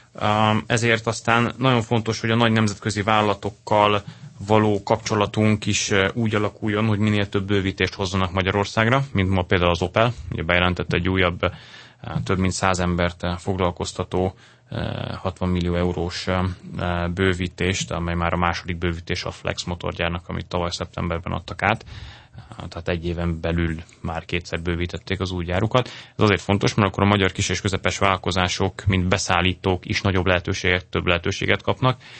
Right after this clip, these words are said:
és hogyha jól dolgoznak, akkor ezen nagy nemzetközi vállalatok nemzetközi beszállítói hálózatában, ehm, tudnak, ehm, be tudnak kerülni, és ezen keresztül tud nőni az export. Tehát, eh, eh, nekünk erre is figyelni kell,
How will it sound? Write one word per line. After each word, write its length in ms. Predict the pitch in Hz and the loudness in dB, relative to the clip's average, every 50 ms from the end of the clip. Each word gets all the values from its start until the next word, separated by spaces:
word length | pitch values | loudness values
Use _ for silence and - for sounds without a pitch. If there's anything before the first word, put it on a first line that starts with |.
| - - - - | -20 -20 -4 0
és 460 | - 110 104 107 127 127 - - - - - - | 4 4 6 6 4 2 0 -2 -6 -10 -18 -16
hogyha 280 | _ - - - - 95 | _ -12 -10 -4 0 2
jól 140 | 98 95 98 | 2 2 4
dolgoznak, 520 | 87 95 95 92 95 98 101 110 117 107 | 4 4 4 4 4 2 2 0 0 0
akkor 240 | 104 92 - 92 92 | -2 -2 0 0 0
ezen 200 | 92 90 90 92 | 2 2 2 2
nagy 180 | 92 95 95 92 | 4 4 4 4
nemzetközi 520 | 92 92 92 92 90 - - 87 85 87 | 2 0 0 -2 -4 -4 -4 -6 -4 -2
vállalatok 640 | 85 90 87 92 92 90 90 - - 90 90 - | 0 2 4 4 4 4 2 0 -2 -2 -2 0
nemzetközi 480 | - 95 95 92 92 87 - - 85 87 | 0 0 0 0 0 -4 -6 -6 -6 -4
beszállítói 640 | 87 90 85 - - 85 85 85 85 - - 87 85 | -2 -2 -2 -2 -2 -2 -2 -2 -2 -2 -2 -2 -2
hálózatában, 840 | 87 90 85 82 82 80 85 82 - 80 80 80 80 82 80 82 - _ _ _ _ _ _ _ _ _ _ - - | 0 0 -2 -2 -2 -4 -6 -6 -6 -6 -6 -4 -4 -6 -6 -8 -10 _ _ _ _ _ _ _ _ _ _ -20 -18
ehm, 600 | - - 90 90 - - 90 87 85 87 87 85 85 85 87 - | -14 -14 -14 -14 -14 -14 -12 -12 -12 -12 -12 -12 -12 -12 -6 -4
tudnak, 440 | - 101 85 90 85 85 85 - | -2 0 0 2 0 0 0 0
ehm, 680 | - 87 85 82 85 85 85 90 98 90 85 85 82 87 | 0 0 0 0 0 -2 -2 -4 -6 -6 -6 -6 -2 0
be 120 | 98 95 | 0 0
tudnak 300 | - 92 87 87 85 - | 0 2 2 2 0 0
kerülni, 420 | - 85 82 85 85 92 117 143 - - - - _ _ _ - - - _ - | 0 0 0 2 2 2 2 2 -2 -6 -18 -20 _ _ _ -20 -20 -20 _ -8
és 100 | - - | -2 0
ezen 280 | - 113 92 85 90 | 2 2 2 0 -2
keresztül 440 | 87 95 87 87 85 - - 95 87 | -2 -2 -2 -4 -4 -4 -4 -4 -4
tud 120 | - - 87 | -2 -2 0
nőni 380 | 87 87 87 85 85 85 87 - - - | 2 2 2 2 2 0 -2 -4 -6 -8
az 140 | - 92 85 | -6 -6 -6
export. 500 | 80 - - - - - - - - - _ | -6 -8 -10 -12 -12 -12 -12 -12 -16 -16 _
Tehát, 260 | - 87 85 - - | -10 -8 -8 -4 0
eh, 180 | 90 87 87 87 - - - - - - _ | 0 0 0 -2 -4 -12 -20 -20 -20 -20 _
eh, 200 | - - 82 80 | -10 -8 -6 -4
nekünk 300 | 85 87 87 - 90 85 | -6 -4 -4 -2 0 2
erre 180 | 92 85 82 85 | 2 2 2 0
is 140 | 80 - - | -2 -4 -4
figyelni 360 | - 87 90 80 80 82 85 | -4 -4 -4 -4 -4 -6 -4
kell, 340 | - 90 92 98 107 107 | -2 0 2 2 2 0